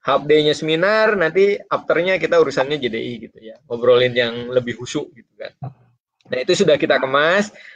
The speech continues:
dan memang ini baru isu-isunya kita akan, eh, adakan di utara nih, supaya dekat ke Belgia sama Belanda.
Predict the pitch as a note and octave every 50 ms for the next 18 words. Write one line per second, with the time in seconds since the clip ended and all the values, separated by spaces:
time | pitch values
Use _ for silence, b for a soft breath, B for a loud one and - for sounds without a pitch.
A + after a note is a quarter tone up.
0 | B _ - D3 D3 D3 D3 D3+ D3+ D3+ D3+ F3 G3+ G#3 G3+ G3 F#3 F#3 - -
1 | D#3 D#3 D#3+ F3+ F3+ F3+ E3+ D#3+ D3 - - _ _ _ _ _ _ - B2+ C3
2 | C3 D3 D#3 D#3 - D#3+ D#3+ - - D3+ C#3+ C#3 C#3+ D3+ E3+ - E3 D3 F3 D#3+
3 | D#3 D#3 - D3+ D3 D3 D3 D3+ D#3 D3+ D3 - _ _ - C3 C3+ C3+ C3+ C3+
4 | C3+ C3+ C#3 C3+ - D3 C#3 C#3 C#3 C3+ - - - A#3+ E3+ C#3 C3+ C3 - C#3+
5 | D3 D3+ D3+ D3 C#3 B2 A#2 - _ _ _ _ _ - C3+ - - C3 C3 C3
6 | B2+ C3 A#2+ D#3 - - - B2+ B2 B2 A#2+ A2+ A2+ B2+ B2 A#2+ A2+ A#2+ C#3 C#3
7 | C3+ B2+ A#2 G#2+ A2+ A#2 B2 B2 A#2+ A#2 A2+ -